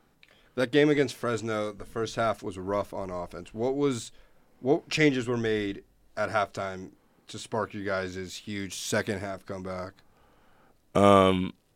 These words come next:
Speaker 2: honestly, it wasn't even, like, any <laughs> changes we did in, in, like, like, that I can think of. It was, we just started hitting shots. We kept the, we kept the s-, same, like, offensive scheme th-, throughout the whole game. Second half, shots started to fall.
Speaker 1: So, so just the first half, the shots weren't falling, and then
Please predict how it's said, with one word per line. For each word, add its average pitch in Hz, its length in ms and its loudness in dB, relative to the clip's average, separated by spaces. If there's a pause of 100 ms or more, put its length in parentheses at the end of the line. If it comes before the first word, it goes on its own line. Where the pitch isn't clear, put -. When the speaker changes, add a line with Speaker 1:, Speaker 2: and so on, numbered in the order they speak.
(140)
Speaker 2:
honestly, 120 420 8
it 123 40 10
wasn't 127 180 8
even, 120 120 4
like, 117 160 6
any 120 200 6
<laughs> 120 520 2
changes 131 320 6
we 117 100 4
did 117 180 8
in, 117 180 4
in, 113 140 8
like, 101 280 4 (280)
like, 110 140 6
that 107 120 12
I 107 40 10
can 101 120 -4
think 117 200 8
of. 113 140 12
It 120 40 12
was, 117 180 10 (260)
we 117 120 8
just 107 140 4
started 117 180 10
hitting 107 160 6
shots. 110 400 6 (460)
We 120 120 8
kept 147 220 10
the, 123 440 12
we 123 140 2
kept 139 180 6
the 127 100 2
s-, - 220 -6 (200)
same, 139 360 4
like, 117 140 6
offensive 120 380 6
scheme 123 440 6
th-, 120 160 4
throughout 123 200 6
the 117 80 4
whole 117 140 4
game. 113 440 0 (500)
Second 113 260 4
half, 113 340 10
shots 113 340 2
started 113 220 6
to 101 60 -4
fall. 110 340 6 (640)
Speaker 1:
So, 151 280 6
so 143 220 8
just 127 220 2
the 123 80 2
first 120 200 0
half, 113 200 4
the 110 100 -6
shots 101 300 0
weren't 104 240 -4
falling, 95 500 -2
and 95 180 -8
then 87 300 -8